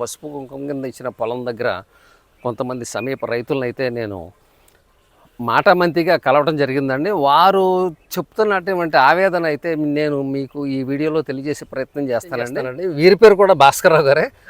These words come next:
నా పేరే. ఈయన అక్కడ మాకు, మా పొలం పక్కనే వ్యవసాయం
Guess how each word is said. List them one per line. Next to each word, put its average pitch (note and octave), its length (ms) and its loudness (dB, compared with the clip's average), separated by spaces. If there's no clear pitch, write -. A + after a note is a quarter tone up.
నా D3 200 4
పేరే. E3+ 380 4
ఈయన C#3+ 240 0
అక్కడ B2 380 -2
మాకు, A#2 560 -4
మా B2+ 140 -4
పొలం B2+ 260 -2
పక్కనే B2 580 -4
వ్యవసాయం A2 500 -6